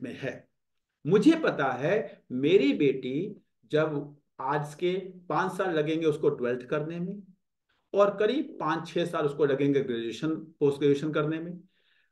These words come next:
तो करीब बारह तेरह साल और अगर, बारह तेरह साल और अगर उसे support मिल जाए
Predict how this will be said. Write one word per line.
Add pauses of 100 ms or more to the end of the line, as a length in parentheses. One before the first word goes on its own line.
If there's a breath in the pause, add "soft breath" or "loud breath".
(180)
तो
करीब
बारह
तेरह
साल
और
अगर, (380)
बारह
तेरह
साल
और
अगर
उसे (420 loud breath)
support
मिल
जाए